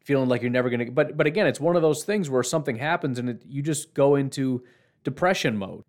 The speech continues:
It's never gonna get better. I don't know, it's never gonna, I'm gonna just, um. And the, and I think they do the same thing too, just to different degrees. And for whatever reason, the Packers just had a cancerous mentality. And I do think it started with Aaron Rodgers.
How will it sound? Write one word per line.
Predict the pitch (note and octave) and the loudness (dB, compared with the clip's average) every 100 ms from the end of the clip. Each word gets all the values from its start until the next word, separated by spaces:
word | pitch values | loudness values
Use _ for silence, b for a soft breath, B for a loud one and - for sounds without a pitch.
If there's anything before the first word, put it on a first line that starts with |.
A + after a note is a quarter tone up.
| _ _ _ | _ _ _
It's | - | -2
never | C3 C3 C3+ | 2 4 4
gonna | C3 | 2
get | B2+ B2 | 2 2
better. | A#2+ G#2 G2 | 2 2 2
I | G2+ | 2
don't | C#3 D#3+ D3+ D3 C3+ | 4 4 2 0 0
know, | C3 A#2+ A#2 A#2+ B2+ | -2 -2 -4 -8 -10
it's | C#3+ - - | -10 -10 -2
never | D#3 C3+ C#3+ D3+ E3 E3+ | 0 0 0 0 0 0
gonna, | E3 D#3+ D3 D#3 | -2 -4 0 0
I'm | C#3 | 0
gonna | B2+ A#2 | -4 -6
just, | A2+ - | -10 -8
um. | B2+ A2+ A2 _ _ _ _ _ _ _ _ - | -6 -6 -10 _ _ _ _ _ _ _ _ -2
And | D3+ | 0
the, | D3 | 2
and | D#3 D3+ | 2 2
I | D3+ | 0
think | C#3+ D#3+ | 0 0
they | C#3+ D3+ | 2 2
do | C#3+ | 2
the | C#3+ | 0
same | C#3 D3+ C#3+ | 0 0 0
thing | D3 C#3 | -2 -4
too, | - F#3 | -2 -4
just | A#2+ - | -4 -8
to | A#2 | -6
different | B2 B2 B2 | -6 -6 -10
degrees. | B2 B2+ F3 B2 | -8 -6 -6 -6
And | A2 | -10
for | B2 | -8
whatever | A#2 D3 F3 F3 | -2 2 2 2
reason, | C#3+ D3+ F3 B2 | 0 -2 -2 -4
the | F#2+ | -4
Packers | B2+ C#3+ D#3+ C3 | -2 -2 -2 -6
just | A#2+ - | -6 -4
had | B2+ A#2+ | 0 0
a | G#2+ G#2+ b b b b | 0 -4 b b b b
cancerous | - - C3+ D3 - D3 C3 | -14 -4 -2 -2 0 0 0
mentality. | C#3 B2 A#2+ D3 D#3+ B2 A2+ | 0 -4 0 0 2 0 -2
And | D3+ | -2
I | |
do | E3+ F#3+ | 0 0
think | G#3 F#3 D3+ | 0 -2 -4
it | D3 _ | -8 _
started | - - G#2 A#2 | -10 -4 0 0
with | C3+ B2+ | -2 0
Aaron | B2+ C3+ | 0 0
Rodgers. | C3 F#3+ D#3+ | 0 -2 -4